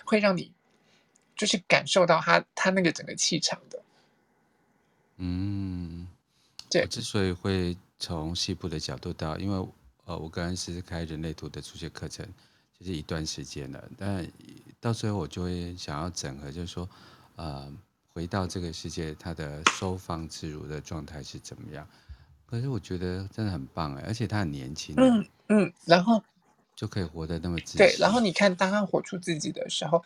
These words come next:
Speaker 1: 他可以看见，就是说，你就可以看见整个，呃，显示着他带出来的领导魅力跟领导的特质。对，
Speaker 2: 好。
Speaker 1: 他因为做自己怎么影响这整个世界的，对。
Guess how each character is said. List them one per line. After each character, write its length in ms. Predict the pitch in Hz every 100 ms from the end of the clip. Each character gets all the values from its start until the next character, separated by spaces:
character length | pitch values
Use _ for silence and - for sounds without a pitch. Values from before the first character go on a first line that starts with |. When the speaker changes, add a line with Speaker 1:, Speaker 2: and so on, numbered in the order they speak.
| - -
Speaker 1:
他 120 | - 226
可 140 | -
以 40 |
看 220 | - 190 185
见， 220 | 175 151
就 80 | 160
是 160 | 175
说， 180 | 156 202
你 100 | 156
就 100 | 160 196
可 40 |
以 80 | 175
看 220 | 160 175
见 220 | 165 185 175 - - _ - - _ _ -
整 180 | 170 -
个， 260 | - - - _ _ _ _ _ _ -
呃， 400 | - - - - _ _ - _
显 220 | - 190
示 160 | - 185
着 160 | -
他 160 | - - -
带 220 | - 202 156
出 200 | - 196
来 140 | 160
的 140 | 139 131
领 160 | 135
导 160 | 160 160
魅 200 | 151 151
力 100 | 147
跟 160 | 151 151
领 180 | 143
导 120 | 151 -
的 100 | -
特 240 | - - -
质。 160 | - - _ _ _ _ _ _ _ _ _ _ _ _ _ _ _
对， 180 | - - -
Speaker 2:
好。 160 | -
Speaker 1:
他 100 | 73 -
因 140 | 214
为 120 | 220
做 160 | 196 185
自 120 | 180
己 140 | 165
怎 100 | 151
么 100 | -
影 120 | 123 147
响 180 | -
这 140 | - 156
整 120 | -
个 80 | -
世 180 | - -
界 160 | - -
的， 120 | - - _ _ _ _ _
对。 160 | - -